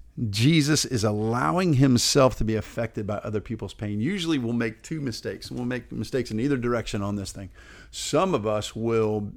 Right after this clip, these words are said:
allow ourselves to be way too affected by other people's pain, and we actually take their pain on ourselves, and that is wildly, wildly unhealthy.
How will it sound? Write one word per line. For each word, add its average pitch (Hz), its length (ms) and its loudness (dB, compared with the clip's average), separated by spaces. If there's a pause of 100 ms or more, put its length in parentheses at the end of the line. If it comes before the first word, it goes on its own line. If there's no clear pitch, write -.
allow 110 300 -4
ourselves 110 440 -2
to 107 40 -12
be 104 100 -4
way 110 220 2
too 147 240 0
affected 107 380 -4
by 107 60 -2
other 104 120 -2
people's 104 320 -8
pain, 104 320 -4
and 107 80 -4
we 117 100 -2
actually 117 300 -4
take 120 240 0
their 107 140 -2
pain 113 260 -2
on 107 160 -2
ourselves, 98 540 -4 (260)
and 110 100 -2
that 117 140 0
is 98 180 -6
wildly, 101 1080 2
wildly 104 480 -2
unhealthy. 101 500 -6